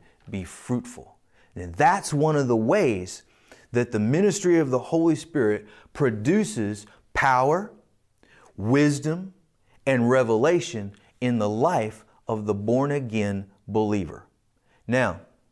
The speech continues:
now that we see the end goal, and we've talked about praying in the Spirit, uh, the Bible calls it, as we just read there, uh, speaking in tongues. Now back up,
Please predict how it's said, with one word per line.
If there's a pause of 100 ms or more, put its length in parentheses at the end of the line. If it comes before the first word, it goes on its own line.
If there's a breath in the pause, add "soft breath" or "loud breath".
(760 soft breath)
now
that
we
see
the
end
goal, (340)
and
we've
talked
about
praying
in
the
Spirit, (800)
uh,
the
Bible
calls
it,
as
we
just
read
there, (640)
uh,
speaking
in (240)
tongues. (280 soft breath)
Now
back
up,